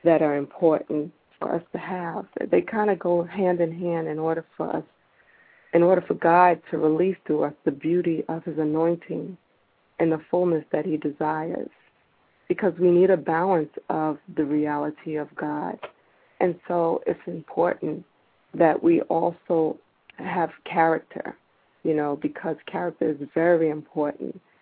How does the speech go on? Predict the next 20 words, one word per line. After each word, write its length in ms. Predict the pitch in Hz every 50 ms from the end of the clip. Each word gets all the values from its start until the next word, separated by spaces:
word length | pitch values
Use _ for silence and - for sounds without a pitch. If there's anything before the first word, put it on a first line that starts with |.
| _ _ _ _
you 120 | - 156
know, 240 | 151 151 147 143 147
and 260 | - - 160 156 151
that's 260 | 156 156 156 156 - -
one 200 | 170 185 185 185 170 - -
thing 420 | 180 175 175 175 170 170 170 180 - _ _ _ _ _ _ _ _ _ 156
that 380 | 165 160 156 151 151 156 - -
I 140 | - 165 160
wanna 440 | 160 156 160 156 156 156 151 160 - - _ _ -
touch 320 | - 180 170 170 170 - -
on, 280 | 151 147 143 143 147 160 170
because 460 | - 160 156 - - - 160 160 156 156 - _ _ _ _ _ _ _ _ _ _ _ _ _ _ _ _
with 200 | 156 180 190 -
our 160 | 214 185 175 170
character, 580 | 175 - - 170 175 180 170 160 - - 160
we're 220 | 143 151 160 147 143
representing 1160 | 139 135 147 156 151 - 165 151 135 135 127 160 165 165 170 170 - 185 180 180 180 185 196 _ _ _ _ _ _ _ _ _ _ _ _ _ _
Christ 460 | - - 208 190 185 180 185 185 185 - _ _ _ _ _ _ _ _ _ _ _ _ _ _ _ _ _ _ _ _ _ - - - - -
to 140 | - -
others 480 | - - 175 170 170 190 190 196 208 208